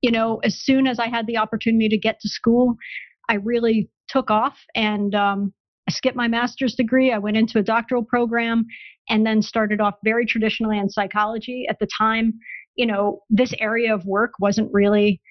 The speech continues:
well known or, or very available. And the internet really wasn't so much of a thing at that point. So I started off traditionally in psychology and working in prisons, hospitals, academics, and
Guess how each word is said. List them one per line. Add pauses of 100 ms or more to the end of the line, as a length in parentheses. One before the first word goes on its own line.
(340)
well
known
or,
or
very
available. (440)
And
the
internet
really
wasn't (100)
so
much
of
a
thing
at
that
point.
So
I
started
off
traditionally
in
psychology
and (140)
working
in
prisons, (160)
hospitals,
academics, (420)
and